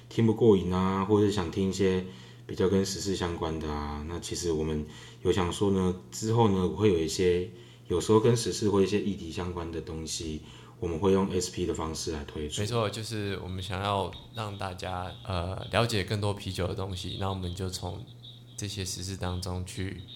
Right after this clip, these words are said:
Speaker 2: 解析，然后来分享一下我们的想法给大家。
Speaker 1: 没错，没错，就是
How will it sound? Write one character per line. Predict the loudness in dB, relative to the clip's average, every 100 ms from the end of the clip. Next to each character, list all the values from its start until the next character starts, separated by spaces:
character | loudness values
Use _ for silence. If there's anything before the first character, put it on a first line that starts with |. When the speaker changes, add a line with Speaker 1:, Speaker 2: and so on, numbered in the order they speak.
| -18 -20 -10
Speaker 2:
解 | -4 -4
析， | -2 -4 -4
然 | -4
后 | -4 -2
来 | -2 -4
分 | -2 -2
享 | 0 -2
一 |
下 | -2 -4
我 | -6
们 | -8
的 |
想 | -8 -8 -8
法 | -8 -8
给 |
大 | -8 -10
家。 | -8 -10 -8
Speaker 1:
没 | -4 0
错， | 2
没 | 2
错， | 2 2 4
就 | 4
是 | 4 2